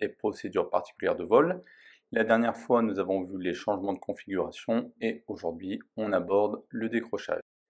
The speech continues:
Les objectifs de la leçon, c'est lors de décrochage en ligne droite ou en virage, à différentes configurations, d'identifier le comportement de l'avion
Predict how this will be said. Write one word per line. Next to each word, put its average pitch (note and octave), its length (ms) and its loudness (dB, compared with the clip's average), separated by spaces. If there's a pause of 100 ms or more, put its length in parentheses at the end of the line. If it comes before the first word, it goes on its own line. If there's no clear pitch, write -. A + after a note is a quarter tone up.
Les D3 220 6
objectifs B2 520 2
de G2 120 -4
la G2 100 8
leçon, F#2+ 560 0
c'est B2 460 2 (100)
lors B2 440 8
de G2 100 -4
décrochage G#2 720 2 (160)
en C#3 100 8
ligne C3 220 4
droite G2+ 340 4
ou G2 60 0
en F#2+ 80 2
virage, F#2 480 6 (420)
à D#3+ 140 8
différentes A#2+ 500 2
configurations, G2+ 840 0
d'identifier B2 840 -4
le G#2 100 -2
comportement G#2 640 -4
de F#2 80 -2
l'avion G#2 440 0